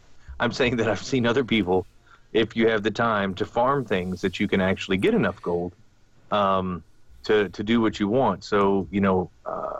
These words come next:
I also, one of the other issues I have with it is because I've been hacked on Blizzard, which they fixed it now. But there were so many gold farmers,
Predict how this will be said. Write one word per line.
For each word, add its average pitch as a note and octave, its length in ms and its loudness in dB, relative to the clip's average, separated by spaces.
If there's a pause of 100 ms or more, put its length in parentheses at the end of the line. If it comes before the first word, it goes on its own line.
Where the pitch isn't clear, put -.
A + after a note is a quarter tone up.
(140)
I A2+ 160 2
also, A2+ 320 0 (460)
one A2+ 200 2
of A2+ 60 2
the G#2+ 100 4
other G#2+ 200 2
issues G2 300 -4
I E2+ 80 2
have G2 140 0
with F#2+ 120 0
it F#2+ 80 2
is F2 120 -2
because F2 300 -4
I've F2 220 0
been F2+ 140 -4
hacked F2+ 480 -4
on F#2 200 0
Blizzard, F2+ 540 0
which G2+ 160 -2
they F#2 100 0
fixed - 400 -4
it - 100 -6
now. E2 240 -10 (580)
But G2+ 200 2
there A2 100 4
were G#2+ 100 2
so A#2 200 0
many G#2 180 0
gold G#2 300 0
farmers, F#2 580 -2